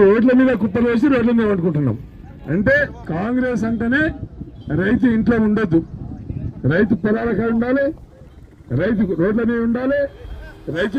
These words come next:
ధర్నాలు చేయాలి. ఇది కాంగ్రెస్ యొక్క లక్ష్యం. కాంగ్రెస్ పార్టీ రేవంత్ రెడ్డి గారు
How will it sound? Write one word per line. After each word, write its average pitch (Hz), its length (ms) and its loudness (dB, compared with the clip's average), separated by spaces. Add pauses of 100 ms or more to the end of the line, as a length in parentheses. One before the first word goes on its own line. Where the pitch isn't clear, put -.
(120)
ధర్నాలు 208 440 -2
చేయాలి. 165 300 0 (680)
ఇది 285 120 0 (100)
కాంగ్రెస్ 233 440 -4
యొక్క 208 160 -4 (1040)
లక్ష్యం. 202 320 2 (3000)
కాంగ్రెస్ 262 480 4
పార్టీ 262 260 2 (920)
రేవంత్ 254 360 4
రెడ్డి 254 220 4
గారు 254 180 0